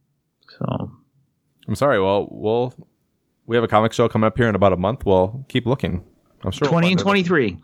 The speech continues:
Speaker 1: Just need those.
Speaker 2: Well,
Speaker 1: Twenty and
Speaker 2: I think
Speaker 1: twenty-three.
Speaker 2: we'll be together at that, right?
Speaker 1: I think so.
Speaker 2: Okay. Twenty and twenty-three.
Speaker 1: But I may not be able to go Saturday,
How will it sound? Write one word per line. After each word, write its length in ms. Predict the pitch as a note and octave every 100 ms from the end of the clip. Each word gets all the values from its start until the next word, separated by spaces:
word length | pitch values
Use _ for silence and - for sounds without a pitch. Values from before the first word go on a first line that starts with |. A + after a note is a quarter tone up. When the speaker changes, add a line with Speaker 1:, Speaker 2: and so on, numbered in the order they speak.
| -
Speaker 1:
Just 160 | C3+ D#3
need 160 | D#3+
those. 380 | D3+ A2+ F#2+ - _ -
Speaker 2:
Well, 100 | A2
Speaker 1:
Twenty 260 | C#3 C#3
and 100 | C#3
Speaker 2:
I 60 | -
think 180 | B2+ B2+
Speaker 1:
twenty-three. 160 | A#2+
Speaker 2:
we'll 100 | A2+
be 100 | F3+
together 280 | B2+ D3+ B2
at 120 | F2
that, 200 | E2+ D#2
right? 180 | F2+ C3 - _ _ _ _ _ _ -
Speaker 1:
I 140 | E3
think 400 | F#3+ - A#3+ C4
so. 440 | - - - C3+ - B2
Speaker 2:
Okay. 180 | F#2+ F2 _ _ _ -
Twenty 240 | B2+ C#3
and 100 | C3
twenty-three. 220 | A#2+ C#3 C#3
Speaker 1:
But 60 |
I 20 |
may 120 | D3+ F3+
not 120 | F#3
be 140 | E3
able 160 | D#3+ D3
to 60 |
go 160 | C3 C3
Saturday, 720 | - D3 C3 A#2+ F2+ E2 -